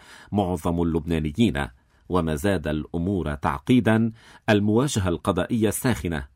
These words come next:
التي من المؤكد زادت الأمور تأزماً على مختلف المستويات. والبارز اليوم أمران: سجال ردود حاد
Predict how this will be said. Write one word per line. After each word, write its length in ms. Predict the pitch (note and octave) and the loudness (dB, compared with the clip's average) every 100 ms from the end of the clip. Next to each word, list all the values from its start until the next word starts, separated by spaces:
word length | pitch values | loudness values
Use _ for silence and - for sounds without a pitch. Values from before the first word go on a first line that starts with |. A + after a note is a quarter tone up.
| E2 | -4
التي 260 | F2 - | -4 -2
من 120 | F#2 | -2
المؤكد 680 | E2 D#2+ - A2+ - G2 E2+ - | -2 -4 -4 -6 0 0 -2 -8
زادت 720 | E2+ A2+ E2+ G2 - G2+ F#2 - - - - | -2 0 2 -2 -2 -4 -4 -6 -20 -8 -2
الأمور 640 | G2 G2+ G2 G#2 G2 F#2+ - _ - | -2 0 0 2 4 2 -2 _ -4
تأزماً 680 | B2 D#3+ G#2+ F#2+ F2 F2 D2 | 0 2 0 -2 -4 -4 -2
على 220 | G2 F2 | -2 0
مختلف 500 | G2 - F2 E2+ - | -2 -2 -2 -2 -2
المستويات. 840 | E2 E2 E2+ - D#2 E2+ G#2+ - - _ _ _ | -4 -2 -4 -2 0 2 0 -2 -18 _ _ _
والبارز 540 | E2 D2+ F#2+ E2+ D#2 | -2 0 0 0 -2
اليوم 400 | D2 E2 G#2+ G2+ - | -2 0 0 -2 -2
أمران: 360 | F2 F#2+ E2 - - _ _ _ _ | 0 0 0 -4 -20 _ _ _ _
سجال 540 | - G2 E2 A#2 G2+ | -6 -2 2 2 2
ردود 760 | E2+ E2 E2 E2 A2 D#2+ E2 C#2+ | 0 -2 -2 0 0 2 0 0
حاد 560 | C2+ A2 G#2+ A#2+ B2 | -4 0 0 0 -2